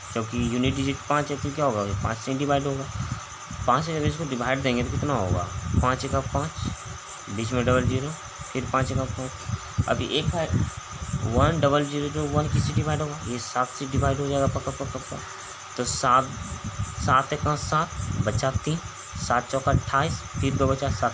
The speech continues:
तिया इक्कीस। अभी किससे जाएगा? तो ये इलेवन से जाएगा, ग्यारह एका ग्यारह, बचा तीन,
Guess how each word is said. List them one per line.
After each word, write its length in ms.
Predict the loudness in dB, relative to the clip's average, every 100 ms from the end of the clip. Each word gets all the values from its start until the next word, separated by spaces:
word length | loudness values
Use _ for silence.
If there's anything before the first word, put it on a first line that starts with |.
| -2
तिया 160 | -2 -2
इक्कीस। 280 | -2 -6 -8 -8 -6 -6 -4 0
अभी 180 | 0 0
किससे 300 | -2 -2 2
जाएगा? 260 | 2 0 -4 -6 -2 -2 -2 -14 -14 -14 -14 -12 -8 -2 -2
तो 60 | -2
ये 840 | 0 4 6 6 4 4 2 2 -4 -6 -6 -10 -4 2
इलेवन 240 | 4 2
से 160 | 0 2
जाएगा, 260 | 2 0 -8 -12 -8 -4 2
ग्यारह 300 | 4 4 6
एका 280 | 4 4 2 0
ग्यारह, 420 | 2 2 2 0 -4 -10 -8 -4 -4
बचा 300 | 0 4 4 4 0 -10 -14 -12 -10 -10 -10 -12 -4 2
तीन, 340 | 4 4